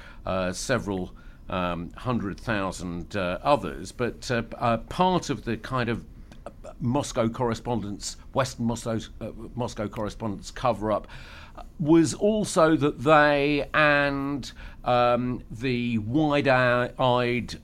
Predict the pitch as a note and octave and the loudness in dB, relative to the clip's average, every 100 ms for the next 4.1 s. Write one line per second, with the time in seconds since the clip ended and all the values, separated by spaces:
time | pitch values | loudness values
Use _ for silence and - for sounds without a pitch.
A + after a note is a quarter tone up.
0 | - - D3+ B2+ A#2+ - C3+ B2 A#2+ A#2+ | -16 0 4 4 4 4 2 4 2 2
1 | A#2 G#2+ - - - - - A2 G#2+ - | 0 -2 -8 -14 -18 -14 -2 2 2 4
2 | E3 D#3 C#3+ A2+ E2 C#2 B1+ - - - | 6 6 6 2 0 -4 -6 -8 -10 -14
3 | - - - - - - C3 B2+ C3 B2 | -16 -16 -16 -16 -12 0 4 4 4 0